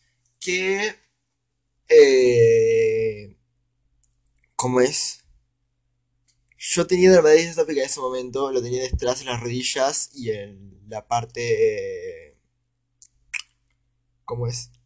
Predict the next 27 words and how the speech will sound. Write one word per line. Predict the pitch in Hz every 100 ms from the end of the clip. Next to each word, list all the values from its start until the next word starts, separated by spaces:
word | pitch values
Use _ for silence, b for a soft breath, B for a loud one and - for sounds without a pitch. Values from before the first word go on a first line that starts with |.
| _ _ 120
Es |
que | 120 143
no |
es | 135
el | 131
fémur. | 131 120 104 - _ _ _ _ _ _ _ _ _ _ _ _ _ _ _ -
La | 123 120
parte | 123 123 131 127
delantera | 123 110 113 113 120
de | 123
las | 113 -
piernas, | 120 120 139 160 -
en |
la | 92
parte, | 113 113 123 113 98 - -
o |
sea, | -
de | 117
la | 110
rodilla | 120 120
para | - 113
arriba. | 110 131 151 196 262 - _ _ _ _ _ _ _ _ _ _ _ _ _ _ _ _ -
Eh, | 127 120 117 110 107 104 95 87 87 82 85 90 104
me | 113
picaba, | 120 113 123 110 101 120
¿no? | 113 127 135
Entonces | 123 123 139 135 - -